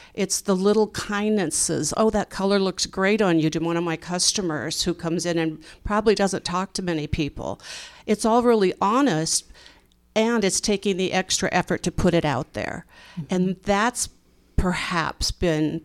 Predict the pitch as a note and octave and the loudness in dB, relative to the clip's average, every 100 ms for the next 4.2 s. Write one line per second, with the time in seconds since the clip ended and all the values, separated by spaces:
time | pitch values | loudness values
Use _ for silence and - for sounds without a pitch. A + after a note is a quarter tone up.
0 | - - F3 E3+ E3 D#3+ D#3+ E3 D#3 D#3+ | -14 -14 -4 2 2 2 2 2 2 2
1 | E3 E3 E3 F3+ F3 E3 D#3+ D#3+ D#3 E3 | 2 0 2 2 0 0 -2 -4 -4 -4
2 | D3+ D#3 D#3 - - D3+ D3+ - D3 D3+ | -4 -4 -6 -6 -4 -4 -4 -4 -4 -4
3 | D3+ E3 D#3+ D#3+ E3 - F3 F3+ E3 E3 | -4 -2 -2 0 -2 -4 -2 -2 0 -2
4 | E3 E3 | -2 -4